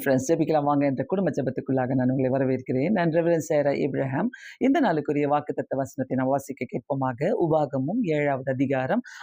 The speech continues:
ஆறாவது வசனம். "உன் தேவனாகிய கர்த்தர் உன்னை தமக்கு சொந்தமாய் இருக்கும்படி தெரிந்து கொண்டார்." உன் தேவனாகிய கர்த்தர் உன்னை,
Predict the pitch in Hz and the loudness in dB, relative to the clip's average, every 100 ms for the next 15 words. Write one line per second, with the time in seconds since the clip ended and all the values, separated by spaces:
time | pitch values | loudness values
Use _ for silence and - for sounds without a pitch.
0 | - 214 254 190 143 135 135 - 117 - | -4 0 2 2 2 0 0 -2 -4 -6
1 | _ _ _ - - _ 247 330 214 170 | _ _ _ -20 -20 _ 2 4 4 2
2 | 160 143 143 - 135 - 131 120 - _ | 0 0 -2 -4 -6 -2 -2 -2 -8 _
3 | - 160 151 143 143 139 - 139 135 - | -2 2 2 2 0 0 0 -2 -2 0
4 | 226 247 226 170 143 - 139 127 135 135 | 4 4 4 2 0 0 -2 0 -2 -2
5 | 123 117 - 117 120 110 - _ - 175 | -2 -4 -4 -4 -2 -4 -8 _ -2 2
6 | 156 147 143 135 131 127 131 - 139 190 | 4 2 2 0 -2 -4 -6 -4 -2 -4
7 | _ _ _ 147 131 131 196 | _ _ _ 2 4 4 0